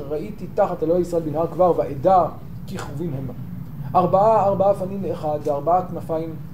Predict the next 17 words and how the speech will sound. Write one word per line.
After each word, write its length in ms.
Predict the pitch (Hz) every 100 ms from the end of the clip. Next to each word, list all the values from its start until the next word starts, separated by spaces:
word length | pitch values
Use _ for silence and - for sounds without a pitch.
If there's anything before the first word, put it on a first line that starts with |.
| - 160
לאחד, 380 | 156 - 160 151 - - 170
ודמות 380 | 156 202 220 165
ידי 280 | 156 180 -
אדם 280 | 156 165 170
תחת 260 | 180 175 -
כנפיהם, 320 | 143 170 165
ודמות 200 | 139 196
פניהם 200 | 170 175
הם 160 | 160 208
הפנים 420 | 170 - 190 202
אשר 180 | - 151
ראיתי 460 | 156 247 247 233 208 - - - -
על 120 | 147
נהר 260 | 143 196 190
כבר 240 | 160 196
מראיהם, 440 | 165 143 147 214 180
ואותם 500 | 151 143 220 240 247